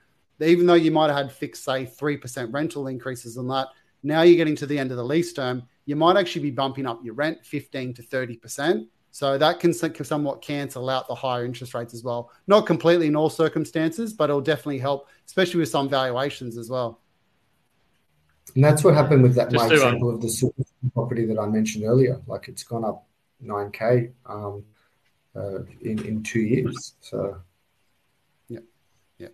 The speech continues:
Speaker 1: So that's one.
Speaker 3: Just, uh, one, one of the comments is saying, "Is my, is it my, just my internet tonight, or is the live interview pausing regularly for us?" So I think it might be your, your internet, unfortunately, Nick. I think it, I, I don't,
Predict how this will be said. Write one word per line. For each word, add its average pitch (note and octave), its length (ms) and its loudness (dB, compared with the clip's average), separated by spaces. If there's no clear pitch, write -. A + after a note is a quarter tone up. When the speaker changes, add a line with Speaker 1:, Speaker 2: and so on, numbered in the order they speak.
Speaker 1:
So G#2+ 260 -16
that's A2 140 -18
one. B2 100 -2
Speaker 3:
Just, - 120 -2
uh, A#2+ 120 4
one, C#3 220 0
one C#3+ 100 0
of C3+ 60 -2
the B2 80 0
comments C3+ 400 -2
is A2+ 80 -12
saying, A#2 340 -2
"Is A2 120 -6
my, B2+ 120 4
is C3 380 -2
it C3 100 -12
my, C3 260 -4
just C3+ 240 -12
my C3 140 -6
internet C3 340 -6
tonight, B2 400 -2
or A#2+ 180 0
is B2 340 -8
the B2+ 100 -12
live A#2 500 -6
interview A#2 340 -10
pausing A2+ 380 -6
regularly A2 320 -8
for - 80 -10
us?" A2+ 160 -4
So C#3 60 -10
I - 20 -6
think F3+ 140 0
it D3+ 60 -4
might C#3+ 240 -2
be A#2+ 300 -6
your, A#2+ 240 -4
your A#2 220 -6
internet, C#3 340 -8
unfortunately, A2+ 540 -8
Nick. G#2+ 120 -6
I A#2+ 60 0
think A#2+ 240 -6
it, - 60 -20
I, A2 160 -6
I A2 120 -6
don't, G#2+ 180 -8